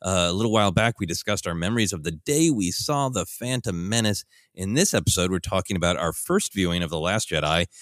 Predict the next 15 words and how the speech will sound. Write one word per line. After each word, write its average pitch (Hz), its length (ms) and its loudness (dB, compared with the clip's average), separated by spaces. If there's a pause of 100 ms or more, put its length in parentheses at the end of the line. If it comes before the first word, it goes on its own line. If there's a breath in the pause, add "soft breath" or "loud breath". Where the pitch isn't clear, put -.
(200 loud breath)
and 107 200 -2
processing 123 640 0 (140)
how 165 120 -2
we 156 140 0
felt 127 420 -2
about 92 320 -2
Luke 117 300 -6
Skywalker 104 560 -2
becoming 87 480 -8
one 98 220 -2
with 87 140 -8
the - 100 -12
Force. 92 420 -4 (380 soft breath)
Uh, 101 100 -2 (100)
Ken, 214 260 0